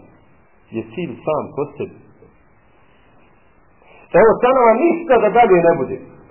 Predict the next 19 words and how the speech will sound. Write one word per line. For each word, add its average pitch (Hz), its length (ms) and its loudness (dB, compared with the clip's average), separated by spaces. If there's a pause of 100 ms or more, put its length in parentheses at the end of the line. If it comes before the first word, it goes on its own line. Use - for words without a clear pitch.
(800)
Mi 151 80 -4
smo 160 180 -8
postigli 214 480 -2
cilj. 240 300 -8 (460)
Muslimani 165 680 0
smo 185 180 -2
u 170 140 -6
Allahovom 151 520 -2
dinu 127 300 -8 (420)
i 123 100 -18
čuvamo 139 360 -4
svoju 110 260 -12
vjeru. 87 220 -14 (2000)
A 139 160 -2
šta 285 280 0
će 220 180 0
biti 214 340 -2
s - 120 -16
vama? 165 260 -2